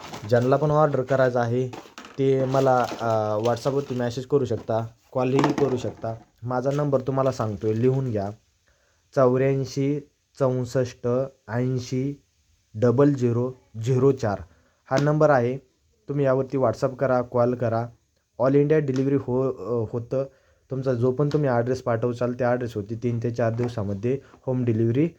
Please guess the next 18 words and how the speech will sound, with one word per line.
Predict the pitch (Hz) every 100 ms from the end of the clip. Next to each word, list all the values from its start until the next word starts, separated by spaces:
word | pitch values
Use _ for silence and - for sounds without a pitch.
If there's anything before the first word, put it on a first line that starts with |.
| _ _ _
होते, | 151 147 127
म्हणजे | 104 101 95
तुम्हाला | 104 107 113
यायची | 117 117 117
गरज | 110 123 120
लागत | 113 107 107 107
नाही. | 127 123 101 - - _ _ _ _ _ - - - _ - - - - - - _ -
फिरसे | 139 135 147
तुम्हाला | 151 131
नंबर | 120 123 120
देतो, | 110 104 110 117
चौऱ्याऐंशी | - 127 127 135 139 139 143
चौसष्ट | 139 123 120 117 120 117 - 123 117 -
ऐंशी | 113 120 117 117 123 139 - _ _ _
डबल | 101 113 127 123
झिरो | 120 131
झिरो | 135 123 120 113
चार. | -